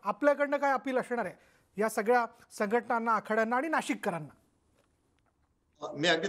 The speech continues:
Speaker 2: थोडक्यात सांगेल की कालच आमची गणेशोत्सवासंबंधी जी मीटिंग झाली, त्याच्यामध्ये माननीय पालकमंत्री, पोलीस आयुक्त, मी, जिल्हाधिकारी, सर्व लोकप्रतिनिधी आणि सर्व लोक तिथे होते.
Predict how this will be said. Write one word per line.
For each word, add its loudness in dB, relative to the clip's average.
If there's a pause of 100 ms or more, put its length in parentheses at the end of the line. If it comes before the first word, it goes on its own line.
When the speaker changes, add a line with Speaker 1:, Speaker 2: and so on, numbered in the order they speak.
Speaker 2:
थोडक्यात -4
सांगेल -4
की -10
कालच -2
आमची -2
गणेशोत्सवासंबंधी -2
जी -8
मीटिंग -12
झाली, -2 (380)
त्याच्यामध्ये -2
माननीय -2
पालकमंत्री, -4
पोलीस -8
आयुक्त, -2
मी, -4
जिल्हाधिकारी, -2
सर्व -6
लोकप्रतिनिधी -6 (280)
आणि 0
सर्व 2
लोक 0
तिथे -4
होते. 0